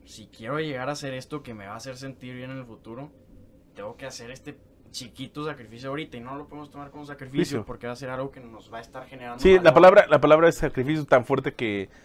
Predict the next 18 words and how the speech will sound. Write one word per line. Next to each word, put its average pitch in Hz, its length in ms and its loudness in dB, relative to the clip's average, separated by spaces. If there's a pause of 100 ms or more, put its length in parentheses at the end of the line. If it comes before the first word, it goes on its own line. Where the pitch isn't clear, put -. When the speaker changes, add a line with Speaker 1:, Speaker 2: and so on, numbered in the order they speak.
(140)
Speaker 2:
inmediatamente 123 540 -2
pone 131 160 -4
una 131 140 0
barrera 117 280 4
mental 110 360 -2
a, 101 100 -2
a 107 140 -4
no 127 180 2
conseguir 123 400 -2
las 120 180 -2
cosas. 117 300 -6 (460)
Sim-, 165 260 6
simplemente 170 720 0 (120)
ustedes 131 280 -2
han 143 100 -2
hablado 139 320 0
de 135 220 -2
hábitos, 151 640 2